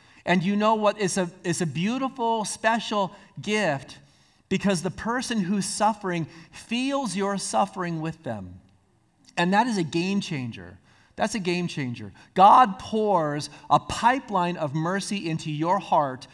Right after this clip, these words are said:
so that you can shower it on to people who have need. You have a special spiritual gift to identify with people and comfort them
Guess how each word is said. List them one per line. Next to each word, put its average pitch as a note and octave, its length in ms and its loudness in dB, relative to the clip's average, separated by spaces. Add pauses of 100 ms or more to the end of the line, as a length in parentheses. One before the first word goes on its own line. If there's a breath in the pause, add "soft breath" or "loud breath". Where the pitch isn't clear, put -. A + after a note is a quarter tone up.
(140 loud breath)
so F#3 180 0
that E3+ 160 0
you E3+ 140 -4
can D#3+ 160 -2
shower G3+ 560 2
it G#3 100 -6
on E3 400 0
to D3 140 -8
people D#3+ 520 -6
who D3+ 420 -2
have C3 600 -2 (160 loud breath)
need. B2 560 -4 (380 loud breath)
You F#3 200 2
have G3+ 220 8
a F#3+ 60 0
special G#3 800 0 (160 loud breath)
spiritual G3+ 840 -4
gift E3+ 640 -2 (240 soft breath)
to G3+ 200 0
identify F3+ 680 2
with E3 220 -4
people F#3 400 -4
and D#3 220 -4
comfort G3+ 540 -4
them C#3 300 0